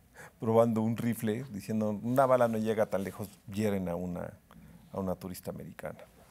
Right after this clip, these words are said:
Y eso porque una vez estando de cacería, yo doce años, un tipo dijo, "Aquí dice que las balas alcanzan cinco millas". Dice, "No es cierto, vamos a, <laughs> vamos a dispararle a los carros a ver si es cierto o no es cierto".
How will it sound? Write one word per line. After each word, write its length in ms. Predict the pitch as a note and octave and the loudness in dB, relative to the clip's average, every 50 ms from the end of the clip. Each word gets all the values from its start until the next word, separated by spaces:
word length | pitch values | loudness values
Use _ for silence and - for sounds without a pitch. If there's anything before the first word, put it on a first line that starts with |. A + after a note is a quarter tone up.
| _ _ _ - - - - - - - - _ | _ _ _ -18 -18 -18 -18 -20 -20 -20 -10 _
Y 60 | C3 | 0
eso 180 | C#3+ C3+ D3 C#3 | 2 2 2 0
porque 220 | C3+ A#2 - - | -2 -2 0 0
una 160 | C3 C3 C3+ | 0 2 2
vez 200 | B2+ B2+ A#2+ - | 2 0 0 -4
estando 440 | A#2 A2 - C3 B2 B2 A#2 A#2 A2+ | -6 -6 -4 -4 -4 -2 -2 -4 -4
de 80 | G#2+ G2+ | -4 -6
cacería, 580 | - G#2+ - - B2 G#2+ A#2 A#2 A2+ G#2 G#2 A2 - - - - - - _ _ _ - - - G#2+ | -8 -8 -8 -8 -6 -6 -6 -4 -4 -6 -6 -8 -12 -18 -20 -20 -20 -20 _ _ _ -20 -18 -14 -6
yo 160 | G#2+ A2 A2 G#2+ | 0 0 2 2
doce 300 | G#2 G#2 - - A#2+ G#2+ | 2 0 -2 -2 -2 -2
años, 260 | G#2 G#2+ G#2 G2+ - | -2 -2 -4 -4 -6
un 100 | A2 G2+ | -8 -10
tipo 220 | - G#2+ - A2 G#2+ | -10 -10 -8 -8 -8
dijo, 240 | G2+ - A2+ A2+ - - - - - - - | -8 -8 -10 -14 -14 -16 -20 -20 -20 -10 -6
"Aquí 200 | - B2+ C3+ D#3+ | -6 -2 -2 -2
dice 100 | D3 D#3+ | -2 0
que 100 | - C3 | 2 2
las 120 | A#2 G#2+ | 2 4
balas 260 | G#2 B2 B2+ B2 A#2+ | 4 2 2 2 0
alcanzan 460 | B2 G#2+ - - A2+ A#2 - A2+ A2 A2 | -2 -4 -4 -4 -4 -4 -4 -4 -6 -6
cinco 340 | - - A#2 G#2+ - A2+ | -6 -8 -8 -8 -6 -6
millas". 500 | A2 A2+ A#2 A#2 A2 - - - - - | -4 -4 -4 -4 -4 -6 -8 -12 -14 -18
Dice, 160 | - D#3 - D#3+ | -20 -16 -12 -8
"No 80 | E3 E3 | -8 -8
es 60 | E3 | -8
cierto, 340 | - - - - - - - | -8 -8 -10 -12 -10 -10 -10
vamos 200 | - D#3 D#3+ - | -8 -8 -8 -8
a, 40 | - - | -10 -12
<laughs> 80 | D#3+ - | -10 -10
vamos 180 | C3 - - - | -10 -10 -10 -12
a 40 | |
dispararle 440 | - - - - G#2 - G2+ A2 A2+ | -14 -14 -6 -6 -4 -4 -4 -2 -2
a 60 | A2+ | -2
los 160 | A2 G2 - - | -4 -4 -8 -6
carros 280 | - - - - - | -6 -6 -6 -6 -8
a 40 | G2+ | -10
ver 100 | - - - | -10 -12 -14
si 80 | A#2 C3 | -14 -14
es 80 | - | -14
cierto 320 | - - - - - - - | -12 -12 -12 -12 -12 -14 -14
o 20 | |
no 120 | - - - | -14 -12 -14
es 80 | - | -16
cierto". 380 | - - - - - _ _ | -16 -16 -18 -18 -18 _ _